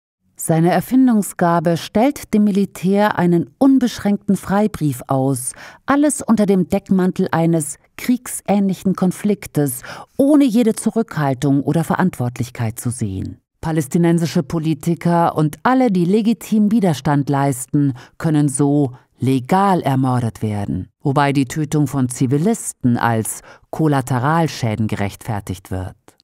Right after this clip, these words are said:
Unter denselben Vorzeichen können Tausende von Palästinensern festgenommen und unbefristet eingesperrt werden,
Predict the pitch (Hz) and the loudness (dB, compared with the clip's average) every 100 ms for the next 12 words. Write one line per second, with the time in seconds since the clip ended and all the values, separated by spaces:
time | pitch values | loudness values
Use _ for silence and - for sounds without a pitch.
0 | _ _ - 147 165 160 165 185 202 202 | _ _ -4 0 2 2 2 2 2 2
1 | 190 208 202 170 147 139 165 - 160 160 | 0 -2 -2 -2 -2 0 -2 0 0 0
2 | 165 165 233 247 196 202 190 185 165 175 | 0 0 0 2 2 0 0 -2 -2 -4
3 | 170 180 175 170 165 165 165 156 - - | -2 -2 0 2 0 0 -2 -6 -6 -2
4 | 165 160 160 160 - 135 131 - 233 208 | 0 2 2 0 0 -2 -2 2 2 2
5 | - 196 - 190 - 170 170 135 - 120 | 0 -4 -2 -2 0 2 2 0 -2 -2
6 | 123 127 127 131 131 131 | -2 -2 0 2 2 0